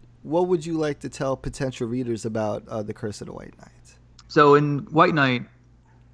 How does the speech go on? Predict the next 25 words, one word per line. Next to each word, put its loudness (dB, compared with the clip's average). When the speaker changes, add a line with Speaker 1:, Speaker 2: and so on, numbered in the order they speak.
Speaker 2:
Joker 4
unhinged 0
Batman 2
by 4
completely -4
turning 0
Gotham 0
against -6
him -2
and -4
showing 4
how 2
corrupt 4
the 2
idea 2
of -6
Batman 0
may 4
or 4
may -2
not -4
be. -6
Uh, 8
and 0
as -6